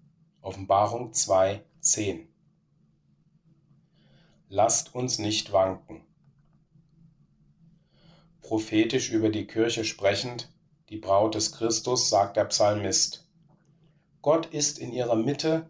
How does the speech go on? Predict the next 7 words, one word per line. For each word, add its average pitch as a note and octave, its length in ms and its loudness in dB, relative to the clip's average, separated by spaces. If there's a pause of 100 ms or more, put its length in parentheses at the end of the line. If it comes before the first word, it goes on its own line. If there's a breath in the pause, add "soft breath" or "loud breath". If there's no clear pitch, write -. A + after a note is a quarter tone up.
sie A#2 260 -10
wird D3+ 240 0
nicht C#3+ 340 -4
wanken.“ B2 540 0 (840)
Psalm G#2+ 580 2
sechsundvierzig G#2 920 -4
fünf A2 440 -4